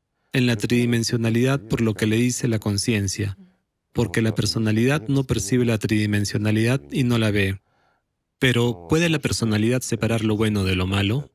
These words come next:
Por supuesto, lo siente y lo sabe. A veces tenemos ese concepto de conciencia. No todos, por desgracia, pero algunos sí. ¿Es un eco de qué? ¿De educación? Disculpe, incluso las personas mal educadas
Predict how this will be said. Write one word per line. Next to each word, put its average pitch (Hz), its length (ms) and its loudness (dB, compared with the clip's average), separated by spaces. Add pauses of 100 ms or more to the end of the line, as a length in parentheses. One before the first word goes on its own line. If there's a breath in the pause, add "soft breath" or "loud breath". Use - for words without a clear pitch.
(140)
Por 123 140 0
supuesto, 107 640 -2 (100)
lo 117 160 0
siente 160 460 0
y 143 100 2
lo 104 140 0
sabe. 95 460 -2 (180)
A 123 80 0
veces 143 320 0
tenemos 127 400 0
ese 131 180 -2
concepto 123 540 -2
de 117 80 0
conciencia. 104 800 -2 (180)
No 147 200 2
todos, 107 420 0
por 104 220 -2
desgracia, 107 720 0
pero 113 160 -2
algunos 120 380 0
sí. 98 260 -2 (120)
¿Es 143 200 0
un 139 160 2
eco 127 220 0
de 101 120 2
qué? 143 320 -2 (300)
¿De 113 180 2
educación? 139 760 0 (120)
Disculpe, 123 720 0
incluso 156 440 0
las 131 160 0
personas 127 480 -2
mal 135 160 2
educadas 123 760 0